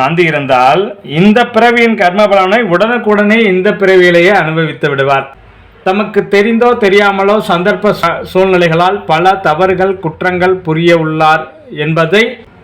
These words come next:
அறிவிப்பதாகும். அதே சமயம் ஜாதகர் செய்யக்கூடிய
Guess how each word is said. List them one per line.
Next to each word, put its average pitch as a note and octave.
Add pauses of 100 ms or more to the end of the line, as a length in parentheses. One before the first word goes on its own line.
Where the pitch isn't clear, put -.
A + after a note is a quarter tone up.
(160)
அறிவிப்பதாகும். E3 (580)
அதே E3 (200)
சமயம் E3 (220)
ஜாதகர் G3
செய்யக்கூடிய F3+